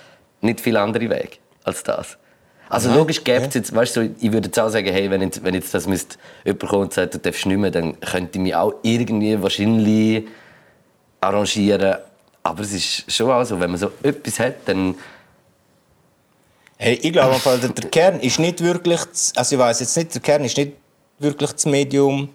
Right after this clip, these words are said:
Speaker 2: Spraydose, wo, wo, wo das Ganze definiert. Das ist einfach ein Werkzeug. Also, weißt du, so, d-, es geht ja um den Drive, den du hast, um etwas zu bewegen. Also, was bewegt einem dazu, rauszugehen und um,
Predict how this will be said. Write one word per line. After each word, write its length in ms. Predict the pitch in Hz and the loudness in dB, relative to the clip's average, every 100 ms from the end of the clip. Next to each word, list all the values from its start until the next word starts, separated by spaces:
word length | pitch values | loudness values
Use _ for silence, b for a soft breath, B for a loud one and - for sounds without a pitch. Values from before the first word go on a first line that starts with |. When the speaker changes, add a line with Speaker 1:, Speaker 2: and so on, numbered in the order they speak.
| _ _ _ _ | _ _ _ _
Speaker 2:
Spraydose, 920 | - - 131 127 131 101 90 - 90 - | -10 -2 2 4 4 2 2 0 -2 -2
wo, 200 | 104 110 98 | 0 2 4
wo, 360 | 113 107 - - - - | 2 2 -2 -14 -14 -2
wo 140 | 113 | 0
das 160 | 110 - | 2 2
Ganze 320 | 117 120 110 | 0 0 -2
definiert. 580 | 113 - 123 95 85 139 | -2 0 0 0 0 0
Das 140 | 139 | 0
ist 120 | 113 | 0
einfach 220 | 95 - 98 | -2 -4 -4
ein 140 | - | -2
Werkzeug. 640 | 107 123 - - 98 87 95 | 0 -2 -4 -6 -6 -6 -4
Also, 180 | 101 117 | 0 2
weißt 160 | 120 | 2
du, 40 | 127 | 0
so, 80 | 123 B B B B B _ | 0 B B B B B _
d-, 80 | - - | -8 -2
es 140 | - | 0
geht 200 | 123 113 | 2 4
ja 60 | 110 | 4
um 80 | 107 | 2
den 100 | 104 | 2
Drive, 380 | 113 120 139 | 2 4 2
den 140 | 147 131 | 2 2
du 140 | 143 | 4
hast, 380 | 131 107 104 - | 4 2 0 0
um 80 | 113 | 0
etwas 180 | 104 110 | 0 0
zu 40 | |
bewegen. 420 | 107 104 123 139 123 | 0 2 2 2 2
Also, 260 | 117 117 B B B | 2 0 B B B
was 200 | 113 - | -2 0
bewegt 360 | 113 110 - | 2 2 2
einem 220 | 101 110 | 0 0
dazu, 320 | 98 - 107 101 | 0 0 2 2
rauszugehen 760 | 117 113 107 - 98 98 98 | 0 0 0 0 2 4 2
und 300 | 95 95 92 | 0 -4 -6
um, 160 | - | -10